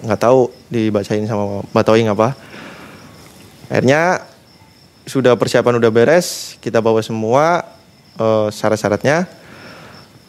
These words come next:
ke belakang rumah Mbah Toing. Karena di belakang rumah Mbah Toing itu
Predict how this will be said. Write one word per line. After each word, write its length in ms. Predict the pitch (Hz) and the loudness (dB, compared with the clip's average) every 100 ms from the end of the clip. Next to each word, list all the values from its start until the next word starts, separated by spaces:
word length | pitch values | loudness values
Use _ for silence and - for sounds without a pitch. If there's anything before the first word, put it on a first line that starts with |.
| _ - - - - - | _ -20 -20 -20 -20 -4
ke 240 | - 156 | 2 4
belakang 400 | 139 117 151 165 | 4 2 0 -2
rumah 320 | 160 143 180 185 - - - - | 0 0 0 -2 -10 -20 -10 -2
Mbah 100 | 120 | 2
Toing. 400 | 143 165 139 123 | 4 4 2 -2
Karena 400 | 113 113 117 117 | -4 -2 0 0
di 160 | 113 107 | 0 0
belakang 240 | 110 110 | 0 0
rumah 240 | 113 113 110 | -2 -2 0
Mbah 40 | |
Toing 160 | 113 120 | 0 2
itu 320 | 139 175 156 | 4 4 4